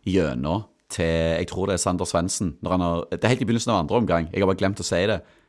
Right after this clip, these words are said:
Jeg fikk gåsehud av den passningen. Han, han, det er sånn der,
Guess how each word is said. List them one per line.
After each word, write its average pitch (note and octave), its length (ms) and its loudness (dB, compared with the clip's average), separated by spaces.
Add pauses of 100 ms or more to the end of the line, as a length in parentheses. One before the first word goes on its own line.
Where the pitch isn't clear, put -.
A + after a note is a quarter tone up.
(380)
Jeg E2 80 -2
fikk F2 420 -2
gåsehud F#2 720 -2
av E2+ 80 0
den D#2 140 -2
passningen. F2 520 -4
Han, E2+ 320 0
han, E2 440 -4 (200)
det F#2+ 100 -2
er F#2 40 0
sånn E2+ 180 -6
der, E2 240 -2